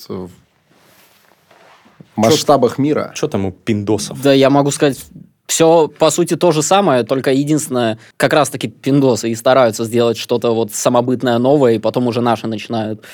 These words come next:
Speaker 2: Да.
Speaker 3: артисты это всё адаптировать. Ну и там больше денег, всё, и меньше души, возможно, какой-то, скажем так. Вот.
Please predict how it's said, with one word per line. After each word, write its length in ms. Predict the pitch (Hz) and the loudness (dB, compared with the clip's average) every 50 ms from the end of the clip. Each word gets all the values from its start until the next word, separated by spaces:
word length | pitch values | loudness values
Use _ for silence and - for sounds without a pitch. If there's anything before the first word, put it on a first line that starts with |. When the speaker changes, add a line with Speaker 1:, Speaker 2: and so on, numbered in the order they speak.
| - - | -10 -4
Speaker 2:
Да. 160 | 110 104 95 85 | -2 -2 0 2
Speaker 3:
артисты 420 | 104 117 117 123 123 113 - 120 | 0 0 0 -2 -4 -4 -2 -2
это 140 | 113 110 110 | -2 -2 -4
всё 360 | - - - 117 117 117 113 | -6 -4 -2 0 2 2 4
адаптировать. 600 | 113 117 113 - - - 233 269 196 113 107 - - - | 2 2 2 0 -2 -2 -2 0 0 -2 -2 -4 -2 2
Ну 120 | 147 165 | 4 4
и 40 | 170 | 4
там 140 | 175 170 156 | 4 2 2
больше 200 | 147 151 - 139 | 0 0 -2 -2
денег, 360 | 117 113 113 110 107 104 - - _ - | -2 -2 -2 -2 -4 -6 -8 -14 _ -14
всё, 280 | - - - 123 117 | -10 -4 -2 0 0
и 60 | 117 | 0
меньше 920 | 113 120 135 143 - - 127 120 123 120 117 117 117 117 113 110 113 117 - - - - | 0 0 0 -2 -2 -2 -2 0 0 0 2 2 0 0 0 -2 -4 -6 -8 -14 -16 -10
души, 340 | 127 131 127 - - 131 135 | -6 -6 -4 -2 -2 -2 0
возможно, 420 | 143 139 110 117 113 107 101 107 | 0 0 0 -2 -2 -4 -4 -6
какой-то, 340 | 101 104 - - 110 107 113 | -8 -8 -8 -6 -8 -8 -6
скажем 320 | - - 110 110 107 104 | -4 -2 -2 -2 -2 -4
так. 160 | 104 98 - - - - - - _ _ - | -8 -8 -10 -12 -18 -20 -20 -20 _ _ -10
Вот. 380 | - 110 110 110 113 98 - | -6 -4 -2 0 -2 -2 -4